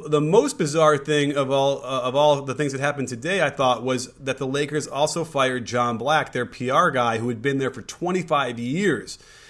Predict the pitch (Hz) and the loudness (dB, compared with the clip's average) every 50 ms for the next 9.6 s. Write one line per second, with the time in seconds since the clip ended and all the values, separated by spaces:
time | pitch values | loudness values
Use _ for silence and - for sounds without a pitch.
0 | - - - - _ - 139 139 135 139 139 135 139 135 135 - - - 143 156 | -20 -20 -20 -20 _ -4 -2 0 2 2 4 2 2 0 -2 -6 -6 -2 2 4
1 | 180 220 247 233 208 185 165 165 165 165 160 151 - - 156 156 151 147 147 143 | 4 6 6 4 2 0 0 0 0 0 0 -2 -4 -4 -4 -2 0 0 0 0
2 | 143 139 135 123 - - - - - - _ _ - - - - - 147 143 135 | 0 -2 -4 -8 -12 -16 -20 -20 -20 -20 _ _ -20 -16 -14 -6 -2 0 0 0
3 | 123 120 131 147 175 208 220 - - - 123 117 110 - - 113 107 104 107 101 | 0 0 2 2 2 2 0 -4 -6 -6 -4 -6 -6 -4 -4 -6 -4 -4 -8 -8
4 | - 139 - - - 190 208 202 - 175 151 139 131 131 160 185 175 151 139 131 | -8 -8 -8 -6 -2 -2 -2 -2 -2 -2 -2 0 2 2 2 4 4 4 2 2
5 | 123 160 185 196 - 277 262 - 233 208 185 160 175 165 156 156 151 139 135 131 | 2 2 0 0 -2 -6 -4 -2 0 0 2 2 2 0 2 0 0 0 0 0
6 | 135 135 139 165 180 175 - 151 143 143 147 - - 127 127 127 143 160 139 120 | 2 2 2 0 0 -4 -2 -2 0 0 0 -2 -2 -2 -2 -2 -2 -2 -2 -2
7 | 113 110 107 98 113 120 127 123 - - - - - - _ - 117 135 135 139 | -2 -2 -2 -2 -2 -2 -2 -4 -10 -20 -20 -20 -20 -20 _ -8 -6 -4 -2 -2
8 | 143 131 131 123 120 120 127 131 123 123 127 131 120 - 120 117 117 117 - 143 | -2 -4 -4 -4 -4 -2 -4 -4 -4 -4 -4 -6 -6 -4 -2 -2 0 0 -2 -4
9 | 139 135 127 117 107 104 104 117 123 127 127 117 | -4 -2 -2 -2 -2 -2 -2 -2 -2 -2 -2 -4